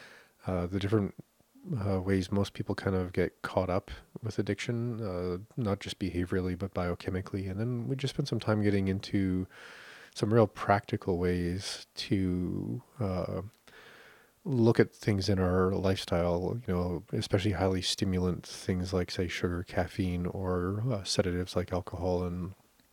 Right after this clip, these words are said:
uh, you know, a lot of pharmaceuticals that are out there. 'Cause when you get a sense of the chemistry of, of how these things can kind of hook us in, it, it gives you, I think, just a natural pathway or ro-,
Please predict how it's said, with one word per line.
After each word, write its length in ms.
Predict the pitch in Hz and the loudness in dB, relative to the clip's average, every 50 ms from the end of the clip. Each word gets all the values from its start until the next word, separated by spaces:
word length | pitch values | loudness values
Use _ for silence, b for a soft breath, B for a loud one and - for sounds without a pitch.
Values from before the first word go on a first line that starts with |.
| - _ _ _ _ - - 101 107 | -20 _ _ _ _ -10 -6 -4 -2
uh, 360 | 101 90 90 92 95 95 98 104 | -2 -2 -2 -4 -4 -4 -2 0
you 80 | 113 | 0
know, 180 | 98 92 90 98 101 98 | 0 2 0 0 0 2
a 40 | |
lot 120 | 95 92 95 | 2 2 2
of 80 | 95 - | 2 2
pharmaceuticals 640 | - 92 92 92 - 101 98 - - 90 90 - | 2 2 2 2 -2 -2 -4 -2 -2 -4 -4 -2
that 120 | - - 92 | -4 -2 0
are 80 | 92 | 0
out 100 | 98 - - | 0 0 0
there. 220 | 101 92 92 - B B B B B B B B B B B B | 0 0 0 -2 B B B B B B B B B B B B
'Cause 120 | - 127 120 | 2 6 6
when 100 | 123 123 | 8 6
you 60 | 120 | 10
get 120 | 113 156 143 | 10 12 12
a 60 | 123 | 12
sense 260 | - - 131 120 - 131 | 10 8 4 4 4 2
of 80 | 110 101 | 4 4
the 100 | 98 98 | 2 2
chemistry 600 | - - - 101 107 104 - - - 107 92 90 | 0 -2 0 2 2 2 0 -2 0 0 2 2
of, 200 | 87 90 95 92 | 0 0 -2 -4
of 160 | 90 87 - | -4 -6 -4
how 160 | - - 95 | 0 0 0
these 240 | 90 95 90 - - | 2 2 -2 -2 -2
things 240 | - 92 90 90 - | -4 -4 -4 -4 -8
can 240 | - - 98 90 92 | -4 -4 -4 -4 -4
kind 200 | - - 98 90 | -6 -4 -4 -2
of 80 | 82 | 0
hook 200 | - - 104 - | 2 2 4 4
us 200 | 95 85 - - 123 | 2 0 0 2 4
in, 200 | 113 104 95 92 | 4 4 4 2
it, 160 | 90 87 - - | 0 0 -2 -2
it 140 | - 110 101 | -2 -2 2
gives 280 | - 123 117 117 - - | 4 4 4 4 2 4
you, 460 | 117 107 104 101 98 95 92 101 - B B B B B B B B B B B B - | 6 6 6 6 4 2 -2 -2 -6 B B B B B B B B B B B B -4
I 40 | 98 | 0
think, 200 | - 107 98 - | 0 0 -2 0
just 200 | - 98 - - | -2 0 2 2
a 60 | 98 | 2
natural 680 | 90 90 90 87 - - - - 92 87 90 95 - - _ - | 2 2 0 0 0 -2 0 0 0 0 -2 -6 -8 -10 _ -6
pathway 400 | - - 95 87 - - - 101 | 2 2 2 2 2 0 -2 0
or 140 | 90 87 87 82 | 0 0 0 -2
ro-, 260 | 87 92 90 90 | -2 -2 -2 -4